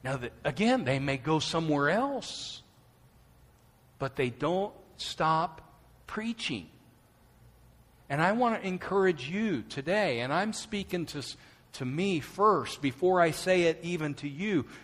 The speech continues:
don't let hardship or people's opposition derail you from speaking the truth about Jesus. Now, maybe we change our audience.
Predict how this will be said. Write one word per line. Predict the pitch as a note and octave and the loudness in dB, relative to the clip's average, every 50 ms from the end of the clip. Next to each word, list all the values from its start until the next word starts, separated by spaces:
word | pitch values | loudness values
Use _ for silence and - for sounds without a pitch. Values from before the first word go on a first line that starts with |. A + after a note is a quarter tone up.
| - - - | -20 -18 0
don't | A#2 E3+ F#3 G#3 A3 A3+ G#3+ - - | 4 6 6 8 6 6 4 0 0
let | D#3 D#3 D#3 D#3+ C#3 - - | 4 8 8 8 8 6 0
hardship | - - - F3+ G3+ G3+ G3+ G#3 F3+ - - - - D3 C3 B2 C3+ - - - - - - - | -8 -2 4 4 6 6 6 4 2 0 -6 -4 -2 0 2 2 0 0 -6 -14 -20 -20 0 6
or | E3+ D#3+ D#3+ | 6 6 6
people's | D#3+ - - G3+ G#3+ F#3 - G3+ G3 E3+ - - - | 4 0 -2 -2 -2 2 4 2 2 4 0 0 4
opposition | E3 F3 F3 F3 - F3+ F3 C#3 B2 F3 F#3 F3 - - - C#3 C3 D3 - - - - - B2 | 6 8 8 8 6 0 -2 0 2 2 2 2 2 0 -2 -2 -2 -2 -4 -8 -16 -20 -12 -6
derail | C#3+ D#3+ D3+ C#3+ C3+ E3 F3+ G3+ G#3+ G#3 G3 | -4 -2 -2 2 6 8 8 10 10 8 6
you | F3+ D3 B2+ A#2+ A#2+ B2 B2+ A#2+ - - - - | 6 4 0 0 0 -2 -2 -4 -10 -18 -12 -4
from | - D#3 D3+ C#3 | 0 0 0 0
speaking | - - - - F#3 F3+ - F#3+ F#3+ F#3 | -2 -6 -4 -4 -4 -2 -2 -4 -4 -2
the | F3+ F3+ | -4 -4
truth | - - - E3 C#3 B2 C3 C3 - - - | -6 -4 -2 -2 0 -2 -4 -8 -10 -6 -6
about | D3 B2+ C3+ C3 B2+ C#3+ - - | -2 0 0 0 0 0 -2 -6
Jesus. | D3 F3 F3 E3 C#3+ A2 - - - - - - - - - - - - - - - - - _ _ - - - - - - _ _ _ - - - - - - - - - - - - - - - - _ _ - _ _ - _ _ - _ - - - - - - - - | -6 -6 -4 -4 -4 -6 -10 -12 -12 -10 -10 -10 -12 -14 -16 -20 -20 -20 -20 -20 -20 -20 -20 _ _ -20 -20 -20 -20 -20 -20 _ _ _ -20 -20 -20 -20 -20 -20 -20 -20 -20 -20 -20 -20 -20 -20 -20 -20 _ _ -20 _ _ -20 _ _ -20 _ -20 -20 -20 -20 -20 -20 -8 -4
Now, | B2+ A#2 | -2 0
maybe | A#2+ C3 C3+ D3 D3+ E3 E3+ | 2 2 2 2 2 0 -2
we | E3 E3+ F3+ | 0 -2 -2
change | E3+ - G3 G3 G3+ G#3+ G3+ G3 | -2 0 0 0 0 0 -2 0
our | G#3 G#3+ G#3+ - | 0 0 0 2
audience. | G#3 F#3 E3+ E3+ D#3+ B2+ G#2+ F2+ D#2 - - - - - - - - - | 2 2 4 4 2 0 -2 -4 -6 -8 -12 -12 -12 -10 -10 -12 -14 -16